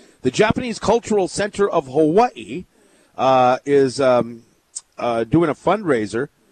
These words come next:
for the victims of the Maui and Hawaii County wildfire fires. Um, on September third, from five thirty to nine, you're invited to the I Heart Maui event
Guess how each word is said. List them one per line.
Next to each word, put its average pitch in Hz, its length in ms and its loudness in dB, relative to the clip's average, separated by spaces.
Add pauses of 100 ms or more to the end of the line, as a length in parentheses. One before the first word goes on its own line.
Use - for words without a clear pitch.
(160)
for 139 220 2
the 120 80 -2
victims 160 500 -4
of 131 160 -2
the 110 100 -4
Maui 147 420 0
and 123 120 -6
Hawaii 131 400 -2
County 127 380 -6
wildfire 107 840 -2
fires. 87 580 -8 (720)
Um, 113 440 -2
on 123 180 -6
September 233 600 -2
third, 160 720 -2 (400)
from 123 200 -10
five 180 400 -2
thirty 202 340 0
to 185 120 -2
nine, 131 440 -4
you're 139 140 -2
invited 165 520 -2
to 160 220 -2
the 135 260 -4 (640)
I 226 340 0
Heart 180 580 -2 (100)
Maui 170 720 -2
event 110 600 -10